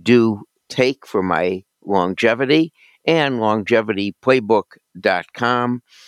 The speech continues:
where you can find curated choices for your longevity, and well as sign up for the free newsletter, which features some of the stuff we cover. But this is the podcast,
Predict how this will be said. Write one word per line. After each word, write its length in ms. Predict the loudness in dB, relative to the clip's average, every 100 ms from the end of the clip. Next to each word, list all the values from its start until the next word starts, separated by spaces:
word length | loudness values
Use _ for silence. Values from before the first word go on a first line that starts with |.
| -20 _ 0
where 200 | 2 4
you 140 | 2
can 200 | 0 -2
find 500 | 0 0 0 -2 -4 -6
curated 920 | 0 2 4 4 4 4 4 2 -8 _ _
choices 800 | -2 0 2 0 -2 -2 -4 -10 -16 _ _ -6
for 400 | 0 2 2 -2 _
your 480 | -2 2 4 2 -2 _
longevity, 880 | 0 0 0 0 0 -2 -6 -6 -6 -12 -20 _
and 240 | -2 0
well 220 | 0 0 0
as 120 | 0
sign 280 | -2 0 -2
up 140 | -2
for 100 | -2
the 80 | -2
free 260 | 0 2 4
newsletter, 680 | 4 4 4 2 2 0 -4 -14 _
which 240 | -2 0 2
features 460 | 0 2 0 2
some 260 | 4 2 2
of 140 | 0
the 340 | 2 2 0 -4 -6
stuff 480 | -4 0 0 -2 _ _
we 240 | -4 -4 -2
cover. 500 | -2 -2 -2 -6 -8 _ -20 -20 -20 _
But 180 | -2 2
this 240 | 2 4
is 260 | 2 2 0
the 100 | -4
podcast, 920 | -2 -2 -2 -2 0 2 0 -4 -8